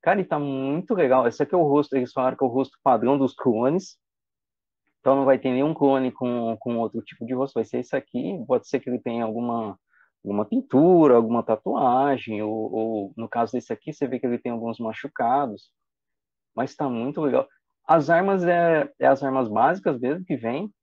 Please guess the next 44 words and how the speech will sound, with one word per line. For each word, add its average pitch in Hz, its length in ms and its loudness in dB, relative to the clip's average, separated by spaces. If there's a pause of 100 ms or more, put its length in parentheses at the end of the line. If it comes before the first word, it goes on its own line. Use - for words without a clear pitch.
(140)
com 117 140 -6
os 107 120 -10
clones, 117 580 -6 (120)
que - 60 -4
é 113 40 0
essa 113 200 -6
grandona 110 600 -2
aqui 151 440 -8 (360)
e 117 120 -6
a 110 80 -2
pistola. 156 640 -4 (340)
Eu 117 100 -2
só 147 100 4
espero 147 280 4
que 160 60 -8
tenha 180 120 2
um 185 40 2
local 190 300 2
pra 180 140 -4
você, 185 440 0 (420)
é, 143 200 2
colocar 160 560 2
a 160 40 0
pistola 175 460 0
aqui, 139 380 -6 (340)
né, 113 160 -8
pra 117 140 -6
ela 113 80 -2
poder 127 320 -4 (220)
ficar 143 280 -4
presa. 113 340 -4
Eu 104 100 -6
acho 107 120 -8
que 113 80 -12
deve 127 200 2
ter 156 100 -2
atrás 139 420 -2
do 123 80 -12
cinto 135 460 -8
algum 117 260 -6
local 107 320 -6
que - 100 -20
você - 200 -16
encaixe. 110 640 -6